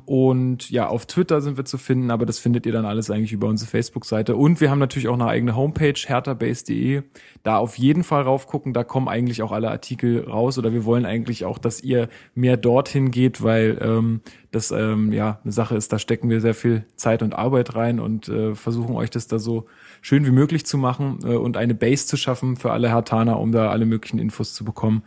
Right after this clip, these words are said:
die ihr so braucht und haben wollt. Genau, dann fangen wir doch einfach mal mit dem, äh, Darmstadt-Spiel an. Äh, Plattenhardt, äh, gelb gesperrt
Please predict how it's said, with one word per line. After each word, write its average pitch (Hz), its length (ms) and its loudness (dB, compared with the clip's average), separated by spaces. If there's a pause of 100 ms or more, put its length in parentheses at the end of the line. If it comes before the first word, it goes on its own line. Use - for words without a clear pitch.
(360)
die 107 100 0
ihr 110 120 0
so 113 100 0
braucht - 420 -4
und 113 220 -2
haben 104 260 0
wollt. - 280 -8 (760)
Genau, 139 340 4 (360)
dann 165 180 2
fangen 170 200 0
wir 175 60 4
doch 160 140 2
einfach 151 240 0
mal 147 180 4
mit 139 160 0
dem, 131 320 -2
äh, 123 160 0
Darmstadt-Spiel 123 640 -2
an. 170 300 0 (720)
Äh, 135 300 2
Plattenhardt, 160 720 0
äh, 135 160 -2
gelb 160 260 -2
gesperrt - 640 0